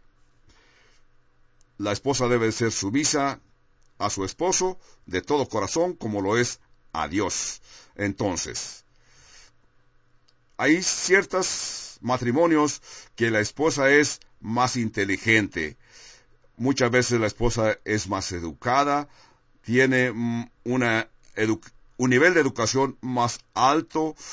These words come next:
o ella cree que es más fuerte físicamente que su esposo. Tienen que entender que tienen que nivelar sus esfuerzos y sabiduría el uno con el otro.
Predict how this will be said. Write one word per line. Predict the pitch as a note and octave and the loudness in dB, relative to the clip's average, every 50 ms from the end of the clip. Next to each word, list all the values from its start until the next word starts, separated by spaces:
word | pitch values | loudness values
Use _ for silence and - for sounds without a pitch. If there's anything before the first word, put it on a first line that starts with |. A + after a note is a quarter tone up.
| - - - - _ _ | -14 -14 -16 -18 _ _
o | A#2+ A#2+ A#2 B2+ | 0 4 4 6
ella | D3 D3+ C#3+ C3 - | 8 8 6 4 2
cree | - - C3+ C#3 C#3 - | 0 2 4 4 4 2
que | - B2 A#2+ A#2+ A2+ - B2 B2+ | 2 2 2 2 4 4 4 4
es | B2+ B2 - G2 | 4 4 2 -2
más | A2+ C3+ D#3+ E3 - | -2 -2 -2 -2 -4
fuerte | - A2 A2+ E3 A#3+ A#3+ - - G2+ E2+ D2+ - _ _ _ _ _ - - - | -6 -4 -2 -2 -2 -4 -6 -8 -8 -8 -8 -10 _ _ _ _ _ -20 -14 6
físicamente | - C#3+ D3 - B2 A2+ - A2 A2 A#2 B2 A2 - A2+ G#2 | 8 8 8 8 4 2 0 0 2 2 0 0 -2 -4 -4
que | - G#2 G#2 G2 | -2 0 0 0
su | - - G2 F#2+ F#2+ F#2 | 0 -2 -4 -4 -2 -2
esposo. | F#2 - - - - - F3+ F3+ C3 - G#2 F#2+ F#2 - - - - - - - - | -4 -4 -8 -12 -10 -6 -4 -4 -2 -2 -4 -4 -6 -8 -12 -16 -16 -16 -18 -18 -4
Tienen | - B2+ B2+ B2+ B2+ A2+ | 0 0 2 2 2 0
que | A#2 A#2 | 0 -2
entender | A2+ A2 - G2 G2 F#2+ F#2+ E2+ D#2+ - - - - - - - _ _ - | -2 0 -2 -4 -2 0 0 0 0 -2 -6 -12 -20 -20 -20 -20 _ _ -6
que | - G#2 F#2 | -4 -4 -2
tienen | - A#2 A#2+ A#2 A2+ G#2 G2+ | 2 2 2 2 2 0 -2
que | - - D#3+ F3 F3 E3+ E3+ E3 D3 - - _ _ - _ | 0 2 4 6 6 6 4 2 0 -6 -16 _ _ -18 _
nivelar | - G2+ G#2+ G#2 - G2 G#2+ C#3 D#3 E3 E3+ F3 F3 F3 E3+ - - - - - - - | -4 0 0 0 0 0 0 2 2 4 4 2 0 -2 -6 -12 -20 -20 -20 -20 -18 -8
sus | - - - B2 B2 A#2+ A#2+ - - - - - - - | -6 -2 2 2 2 2 2 0 0 -2 -6 -10 -10 -8
esfuerzos | - G#2 G#2 - - - G#3+ G3+ G3+ G#3 F#3+ - | -6 -6 -6 -2 2 4 4 4 4 0 -2 -2
y | C3+ | -2
sabiduría | A2+ B2 A2 G#2 G#2+ G2+ B2 D#3+ G3+ G3+ F#3+ F#3+ F3+ F3 - - - _ _ - - - | -2 -2 -2 0 0 0 0 0 2 2 2 2 2 0 -4 -14 -20 _ _ -20 -8 -2
el | - G#2+ A2 | 0 2 2
uno | A#2+ A#2+ A#2+ A#2 A#2 A2+ A2 - - _ | 2 2 2 0 -2 -4 -6 -12 -20 _
con | - G2+ G#2 G2 | -6 -6 -4 -2
el | F#2+ F#2 | -2 -2
otro. | F#2 F2+ F2 - - F2 E2+ E2+ | -2 -2 -4 -6 -10 -12 -12 -12